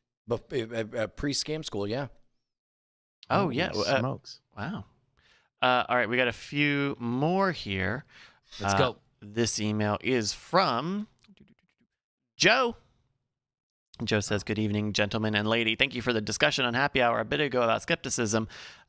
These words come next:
Speaker 2: Uh, uh, uh, uh, I was staring at a drawer full of spoons, putting away dishes, and my mind wandered to the psychic spoon benders from T V as a kid and how efforts of James Randi came to debunk so many of these folk. I then got curious. If a real-life Magneto appeared in the world,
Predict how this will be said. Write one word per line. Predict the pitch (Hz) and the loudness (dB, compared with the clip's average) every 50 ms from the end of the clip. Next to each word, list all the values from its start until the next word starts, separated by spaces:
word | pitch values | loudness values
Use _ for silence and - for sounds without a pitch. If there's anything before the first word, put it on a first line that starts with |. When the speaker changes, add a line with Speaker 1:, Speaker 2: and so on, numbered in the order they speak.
| _ _ - | _ _ -2
Speaker 2:
Uh, | 98 | 0
uh, | 98 95 92 92 95 95 95 - - - 98 92 92 - | 2 2 2 0 0 -2 -2 -2 -2 0 0 -2 -2 -2
uh, | - | -2
uh, | 98 80 - 98 95 - | -2 -2 0 0 0 0
I | 104 110 | 0 0
was | 110 110 | 0 0
staring | - - 147 143 143 143 - | 0 2 2 2 2 0 0
at | - 123 123 | 0 0 0
a | 117 113 | 0 -2
drawer | 101 127 143 160 160 175 185 190 | 0 2 2 4 4 4 2 0
full | 175 - 165 151 139 | -2 -2 -2 0 0
of | 127 110 | 0 0
spoons, | - - - - 180 190 196 202 208 196 - | -2 -2 0 2 2 2 2 0 -2 -2 0
putting | - 175 185 185 175 | 0 2 2 2 2
away | 170 165 165 | 2 2 2
dishes, | 156 156 180 - - 190 147 | 2 2 0 0 0 -2 -2
and | 127 107 | -2 0
my | 107 107 | 0 0
mind | 107 107 113 117 120 | 2 2 0 0 0
wandered | - 110 110 110 107 113 107 - | 2 2 2 2 0 -4 -6 -8
to | - | -10
the | - - | -8 -6
psychic | - - - 98 98 - - - - | -4 -2 -2 -2 -2 -2 -4 -6 -4
spoon | - 104 98 98 92 | -2 -2 0 0 0
benders | 95 92 92 92 92 90 - | 0 0 0 0 -2 -2 -4
from | - 104 | -8 -8
T | 101 - 139 | -6 -2 0
V | 147 185 185 | 0 2 2
as | 190 180 | 2 0
a | - | 0
kid | - - 220 208 - 175 - - - - - - | 0 2 2 2 0 -4 -10 -14 -16 -16 -12 -6
and | - 110 107 | -4 0 2
how | 107 92 | 2 4
efforts | - 104 104 - 127 127 - - - | 2 2 2 2 0 0 -2 -2 0
of | 120 110 101 | 0 0 2
James | - - 117 113 113 - | 0 -2 -2 -2 -2 0
Randi | 127 127 123 127 127 | 0 0 0 -2 -4
came | - - 147 147 | -4 -4 -6 -6
to | - 110 | -6 -6
debunk | 104 123 - 127 127 135 - | -4 -2 0 0 0 0 -2
so | - - 135 151 165 | 0 2 2 2 2
many | 156 127 104 107 110 - | 2 0 0 0 -2 -2
of | - 90 - | -2 -4 -4
these | - - - | -6 -6 -6
folk. | - - - - - - - - - - - | -6 -6 -6 -6 -8 -12 -14 -16 -18 -12 -4
I | - 101 104 | 0 0 2
then | 101 123 165 214 | 4 2 2 2
got | 214 185 185 - | 2 0 0 0
curious. | - - 220 240 262 233 - - - - - - - - - _ - | 0 0 0 0 0 0 -2 -2 -4 -8 -12 -16 -20 -20 -20 _ -6
If | - 135 107 | -4 0 4
a | 135 135 | 4 4
real-life | 135 139 175 220 262 262 233 208 202 214 208 - | 4 4 4 4 4 4 4 4 4 4 2 0
Magneto | - 165 165 160 156 139 127 143 185 240 247 - 175 131 120 | 0 2 2 2 2 2 0 0 2 2 4 4 4 4 4
appeared | 113 - - 107 101 101 90 | 2 0 -2 -2 0 0 0
in | 85 87 90 | -2 -2 -4
the | 87 | -2
world, | 80 82 78 76 - 110 139 | -2 -2 0 0 0 -2 -2